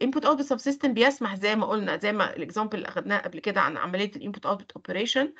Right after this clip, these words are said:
هو بينقل ال input output من ال device وال buffer of the controller، فهو بيعمل buffering لل data. يبقى هو كأنه بيعمل memory management of input output،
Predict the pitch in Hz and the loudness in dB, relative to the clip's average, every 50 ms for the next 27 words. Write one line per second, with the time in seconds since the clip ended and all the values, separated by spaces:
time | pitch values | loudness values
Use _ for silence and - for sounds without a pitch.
0 | - - - - - - - - 220 220 208 220 262 311 277 - 202 196 - - | -20 -20 -18 -18 -18 -14 0 4 6 6 8 8 6 6 6 4 2 0 0 0
1 | 233 233 220 208 - - 214 233 202 220 226 220 220 214 220 220 208 185 175 175 | -2 -2 -4 0 2 4 4 4 4 0 -2 0 0 2 2 2 2 0 -2 -6
2 | - - - - - - _ _ - - 175 180 175 175 170 165 202 214 247 302 | -10 -18 -20 -20 -20 -20 _ _ -6 -4 -4 -4 -4 -4 4 8 8 10 10 8
3 | 320 302 - - 202 196 196 185 - 254 262 269 254 269 240 247 247 254 254 240 | 6 4 0 -4 -4 -4 2 4 4 4 4 4 2 2 2 2 2 2 2 0
4 | 240 - 285 277 254 196 - - - 185 160 175 180 170 175 202 247 269 269 254 | 2 4 4 6 6 6 4 4 2 0 0 2 2 2 4 6 6 6 6 4
5 | 226 196 220 254 294 - - 233 214 202 185 175 170 175 175 - 170 160 156 - | 2 4 4 4 4 4 2 0 0 0 -2 -4 -4 -6 -4 -2 -2 -2 -2 -4
6 | - - _ _ _ _ - - - - - _ _ - - - 165 170 170 170 | -8 -18 _ _ _ _ -20 -20 -20 -20 -20 _ _ -14 -12 -6 -2 -2 -2 2
7 | - 196 202 233 240 226 185 202 226 240 233 214 196 185 196 214 247 277 277 262 | 4 4 6 6 6 4 4 4 4 4 4 2 0 0 2 4 6 6 6 4
8 | 233 214 196 196 208 226 240 233 233 240 233 226 - 180 180 - - 226 220 208 | 2 2 2 2 2 2 2 2 2 0 0 -2 -4 -8 -6 -4 -2 -2 -2 -4
9 | 196 - - - - 147 - - 170 | -6 0 2 4 4 2 0 -6 -14